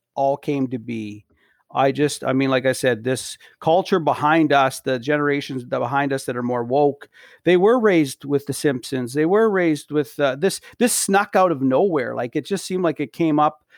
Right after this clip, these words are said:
quick, fast, and hard. And, um, I just, I just, I'm having a hard time seeing really, uh, you know, I mean, you know, like, uh, Jeff, you'd said, we're all the, close to the same age. Uh, at, when I was thirty,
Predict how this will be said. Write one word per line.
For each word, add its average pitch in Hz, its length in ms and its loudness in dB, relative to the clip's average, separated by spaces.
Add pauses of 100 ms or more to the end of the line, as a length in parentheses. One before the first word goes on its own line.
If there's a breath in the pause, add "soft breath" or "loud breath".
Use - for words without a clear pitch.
(140 soft breath)
quick, 196 320 0
fast, 165 540 0
and 131 100 -6
hard. 135 580 0 (520)
And, 139 500 -2
um, 123 540 2 (500)
I 170 120 -8
just, 196 340 -4
I 147 160 -4
just, 180 260 -10 (100)
I'm 170 200 -6
having 175 240 2
a 147 40 2
hard 160 240 2
time 170 280 2
seeing 156 500 0
really, 151 420 0 (440 soft breath)
uh, 143 340 2
you 156 80 2
know, 143 220 2
I 147 140 -2
mean, 143 340 2
you 151 200 -4
know, 143 140 2
like, 135 320 0
uh, 135 240 2
Jeff, 143 260 -2
you'd 135 140 -4
said, 147 160 -2
we're 131 160 2
all 135 160 4
the, 127 120 -8
close 147 280 0
to - 60 -8
the 135 40 -6
same 135 300 -2
age. 156 480 0 (300 soft breath)
Uh, 127 400 0 (120)
at, 143 220 -4 (100)
when 143 200 0
I 160 100 6
was 160 240 2
thirty, 175 680 2